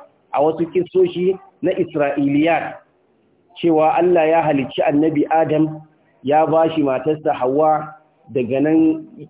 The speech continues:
dan ya nutsu da ita, kuma ya nutsu da ita, ya kusance ta har ta samu ciki. Daga nan suka roƙi Allah ya ba su ɗa lafiyayye.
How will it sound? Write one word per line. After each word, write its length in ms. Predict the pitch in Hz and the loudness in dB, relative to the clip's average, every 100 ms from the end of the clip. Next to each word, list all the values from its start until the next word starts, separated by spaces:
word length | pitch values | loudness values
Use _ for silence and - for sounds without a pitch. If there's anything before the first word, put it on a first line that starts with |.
| 139 | -4
dan 220 | 135 170 | 0 2
ya 60 | 160 | 2
nutsu 260 | 139 127 170 | 0 0 -2
da 60 | 156 | -2
ita, 300 | 156 156 143 | -2 -2 -2
kuma 260 | 165 160 | -2 -2
ya 120 | 165 175 | 0 2
nutsu 240 | 151 160 | 0 0
da 80 | 156 | 0
ita, 260 | 143 156 180 | 0 0 0
ya 240 | 151 160 | 2 2
kusance 600 | 170 156 147 123 127 165 | 0 -4 -2 -4 0 0
ta 120 | 170 | 0
har 260 | 143 156 - | -2 -4 -4
ta 300 | 175 165 165 156 | 0 2 2 0
samu 260 | 131 131 | -2 -2
ciki. 320 | 131 143 - _ _ _ _ _ _ _ _ _ _ _ _ _ _ _ _ - | -4 -8 -10 _ _ _ _ _ _ _ _ _ _ _ _ _ _ _ _ -4
Daga 220 | 120 135 | -2 0
nan 180 | 165 160 | 0 0
suka 220 | 175 170 | 0 2
roƙi 240 | 143 135 143 | 2 0 -2
Allah 580 | 151 175 170 165 170 - _ | 0 2 4 2 -2 -12 _
ya 160 | 131 127 | -6 -2
ba 240 | 151 170 | 0 0
su 100 | 156 | -2
ɗa 420 | 156 160 170 175 180 - | -2 0 0 0 -4 -10
lafiyayye. 880 | 139 135 131 127 135 151 151 156 156 | -2 -2 -2 -4 -2 0 2 0 0